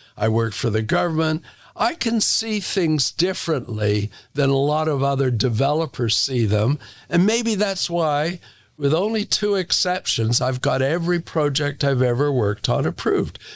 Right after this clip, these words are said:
Sometimes they take longer than I ever expected,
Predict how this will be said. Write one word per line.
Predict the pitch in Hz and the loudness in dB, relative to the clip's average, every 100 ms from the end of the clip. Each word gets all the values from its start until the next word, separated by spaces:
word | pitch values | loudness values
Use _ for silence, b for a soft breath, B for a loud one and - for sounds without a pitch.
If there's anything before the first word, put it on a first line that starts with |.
| B | B
Sometimes | - 135 110 110 101 | -2 0 0 0 0
they | 101 | 0
take | - 104 - | 0 -2 -2
longer | 92 95 131 202 208 170 | -2 0 0 0 0 0
than | 113 101 | 0 0
I | 104 101 | 2 2
ever | 101 92 98 | 0 0 0
expected, | 92 - - 101 98 - 104 - | 0 -2 -2 -2 -2 -2 0 0